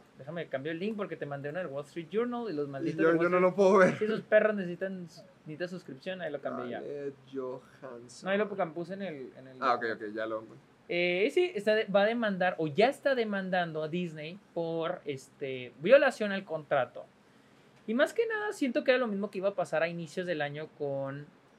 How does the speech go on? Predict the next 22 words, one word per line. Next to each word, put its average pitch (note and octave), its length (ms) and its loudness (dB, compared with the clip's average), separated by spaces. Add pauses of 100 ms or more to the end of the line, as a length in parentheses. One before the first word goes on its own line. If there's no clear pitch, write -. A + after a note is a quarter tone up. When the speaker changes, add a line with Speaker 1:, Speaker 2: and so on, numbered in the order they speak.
(140)
Speaker 1:
Warner D#3 720 2 (800)
y D3 100 -8
Wonder C#3+ 460 -2
Woman. D3+ 520 0 (1200)
Porque D#3 220 -2
al D#3 100 0
inicio, G3+ 680 -4
cuando D#3+ 460 -4 (920)
Warner G#3 560 2
decide F3 760 -6 (540)
mandar D3 540 0
todas F3 200 0
sus F#3+ 140 -6
películas E3 840 -6 (440)
a B2 760 -2
Speaker 2:
H A#2+ 280 -6
B B2+ 80 -6
O. B2 160 -12 (520)
Speaker 1:
A B2+ 100 -6
H A2+ 280 -4
B F3+ 180 2
O. D#3 160 0